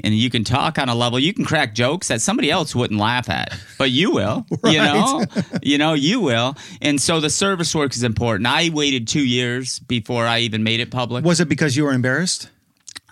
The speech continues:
Speaker 1: 'Cause I wanted to be solid in my sobriety, you know, and, and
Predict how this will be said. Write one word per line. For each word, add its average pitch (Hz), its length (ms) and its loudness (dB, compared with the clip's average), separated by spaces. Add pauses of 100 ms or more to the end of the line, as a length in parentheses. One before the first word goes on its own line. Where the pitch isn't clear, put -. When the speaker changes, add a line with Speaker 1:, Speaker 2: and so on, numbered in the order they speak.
(240)
Speaker 1:
'Cause 127 160 0
I 127 60 2
wanted 127 220 2
to 117 60 2
be 113 100 2
solid 113 380 0
in 110 60 0
my 107 140 2
sobriety, 101 560 0 (580)
you 107 160 2
know, 104 280 0 (360)
and, 107 320 2
and 104 440 0